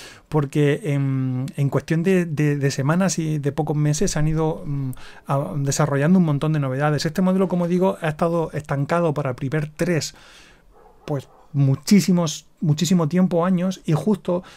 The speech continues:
no sé si pondrá por aquí la fecha, pero ha sido ahora, finales de julio, primeros de agosto, cuando aquí, el veintisiete de julio. El veintisiete de julio se actualizó para Prepare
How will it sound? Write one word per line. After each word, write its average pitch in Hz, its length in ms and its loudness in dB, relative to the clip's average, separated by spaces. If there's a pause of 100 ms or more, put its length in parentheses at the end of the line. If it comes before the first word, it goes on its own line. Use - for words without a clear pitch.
(240)
no 156 160 -4
sé 156 100 -6
si 165 120 -2
pondrá 156 260 -2
por 151 100 -2
aquí 147 160 0
la 147 120 0
fecha, 160 340 -4
pero 143 140 -4
ha 139 40 -4
sido 190 220 0
ahora, 170 240 0
finales 156 320 -2
de 156 80 0
julio, 160 340 0
primeros 143 320 0
de 135 80 -6
agosto, 143 400 -6 (380)
cuando 151 480 2
aquí, 147 260 0 (200)
el 143 280 -4
veintisiete 151 400 0
de 160 100 0
julio. 135 420 -2 (1300)
El 160 80 4
veintisiete 156 380 4
de 196 60 4
julio 196 640 0
se - 160 -2
actualizó 151 520 0
para 185 240 0
Prepare 160 360 0